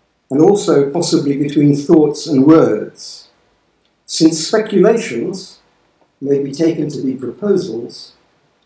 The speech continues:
and exposure of the weakness of an argument against something may be taken to be an argument in favor of it.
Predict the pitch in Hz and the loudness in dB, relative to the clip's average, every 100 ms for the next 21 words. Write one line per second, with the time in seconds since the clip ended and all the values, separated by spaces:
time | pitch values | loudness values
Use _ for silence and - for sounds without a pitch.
0 | _ - 127 147 151 - 202 202 180 175 | _ -6 -2 -2 -2 -2 2 4 4 0
1 | 165 143 151 143 190 208 175 147 147 - | -2 -2 -2 0 0 -2 0 -2 -2 -8
2 | 139 151 165 170 151 127 113 - 120 139 | -2 0 2 2 2 0 -2 -6 -4 -2
3 | 135 - 160 - 110 110 _ _ _ _ | -2 0 0 0 -8 -10 _ _ _ _
4 | - 147 156 - 175 160 151 151 151 160 | -2 0 0 0 0 0 -2 0 2 2
5 | 160 151 151 143 - 151 151 214 202 139 | 2 0 0 -4 -8 -6 -2 2 4 4
6 | 104 - - | 2 -4 -14